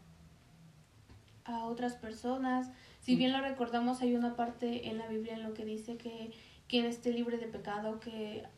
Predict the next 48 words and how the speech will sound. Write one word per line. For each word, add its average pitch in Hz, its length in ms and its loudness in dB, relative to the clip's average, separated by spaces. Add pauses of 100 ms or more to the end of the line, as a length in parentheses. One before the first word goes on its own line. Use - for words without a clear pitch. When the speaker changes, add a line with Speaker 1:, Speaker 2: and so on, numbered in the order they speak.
(100)
Speaker 1:
arroje 220 380 -2
la 214 120 -4
primera 202 360 -8
piedra 214 560 -4
o - 140 -10
cosas 240 320 -2
así. 240 320 -2
Speaker 2:
Ah. 214 40 -4 (400)
Speaker 1:
Entonces, 233 720 0
a - 100 -6
lo 226 120 -4
mejor 226 440 -4
no 208 60 -8
es 220 140 -6
como 214 360 -4
que 208 100 -8
eso 214 180 -8
de 208 80 -8
la 208 180 -8
piedra, 226 380 -4
pero 214 580 -6 (340)
quien 220 280 0
esté 214 240 -4
libre 226 280 -4
de 220 80 -4
pecado 208 420 -8
arroje 208 320 -8 (140)
su 226 80 -4
opinión 233 580 0
o 226 80 -4
algo 233 160 -4
así. 262 320 -4 (420)
Y, 240 320 6
pues, 220 400 -2 (160)
vemos 247 420 2
a, 214 380 0
por 208 140 -6
ejemplo, 220 440 -4
las 214 200 -2
personas 233 580 -4
que 240 160 -4
son 220 400 -2
religiosas, 214 720 -6
que - 100 -10
van 214 140 -4
a 202 60 -8
la 202 80 -6
iglesia, 202 560 -10